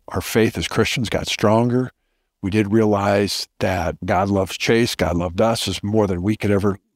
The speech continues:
love him in that regard. And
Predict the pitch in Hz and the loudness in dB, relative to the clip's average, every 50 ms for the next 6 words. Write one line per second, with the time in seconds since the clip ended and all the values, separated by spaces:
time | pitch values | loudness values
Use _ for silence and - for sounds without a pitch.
0 | _ _ _ _ _ _ _ _ _ - 113 107 113 110 110 110 101 101 - - | _ _ _ _ _ _ _ _ _ -8 -2 2 4 4 4 2 0 -4 -4 -2
1 | 123 117 110 123 135 110 104 107 107 87 90 110 110 98 104 95 101 110 117 131 | 0 0 2 2 0 0 2 0 0 0 -2 -2 -2 0 0 0 2 0 -2 -2
2 | - - 113 104 101 98 101 | -4 -4 -2 -2 -2 -2 -4